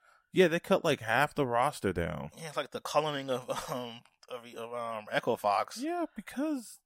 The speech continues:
Speaker 1: I mean, an esports team is only as good as its players. If the players aren't on the constant rise, or if they stagnate, then it looks like the team has stagnated.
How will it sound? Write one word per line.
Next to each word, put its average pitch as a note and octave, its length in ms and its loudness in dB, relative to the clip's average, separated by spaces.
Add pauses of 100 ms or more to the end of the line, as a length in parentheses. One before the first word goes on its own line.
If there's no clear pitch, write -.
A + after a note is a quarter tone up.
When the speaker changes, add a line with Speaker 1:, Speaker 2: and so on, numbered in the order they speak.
(180)
Speaker 1:
I B3 100 0
mean, C4+ 460 -8
an G3+ 180 0
esports G#3 720 4
team F3 380 -4
is C#3 160 0
only D#3+ 320 0
as C3 120 0
good B2+ 200 2
as A#2+ 140 2
its A2 140 -2
players. C2+ 600 0 (380)
If D#2+ 140 -12
the F2 80 -2
players F3+ 460 4
aren't D3 300 2
on C3 180 2
the A2 80 -2
constant C3+ 540 -4
rise, C3 640 6 (320)
or - 80 -8
if - 60 -10
they D2 120 2
stagnate, C#3 880 2 (560)
then F#2+ 320 4
it A2 140 4
looks A#2+ 220 0
like D3 200 2
the F3 80 0
team A3+ 380 -2
has - 140 -4
stagnated. - 680 -12